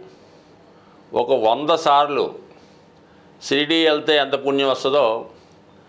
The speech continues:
ఈ విధంగా ఒకరోజు ఆ గోశాలని శుభ్రం చేయడం వల్ల మీకు అటువంటి వరం,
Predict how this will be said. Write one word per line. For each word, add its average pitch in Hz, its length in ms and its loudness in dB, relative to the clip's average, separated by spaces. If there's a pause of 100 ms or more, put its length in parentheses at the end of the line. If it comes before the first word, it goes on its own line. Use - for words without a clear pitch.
(240)
ఈ 135 180 0
విధంగా 156 400 2
ఒకరోజు 135 680 2 (520)
ఆ 113 60 2
గోశాలని 127 920 0 (360)
శుభ్రం 135 500 0
చేయడం 127 280 0
వల్ల 127 440 0 (880)
మీకు 117 640 -2 (640)
అటువంటి 117 880 -2 (840)
వరం, 123 460 0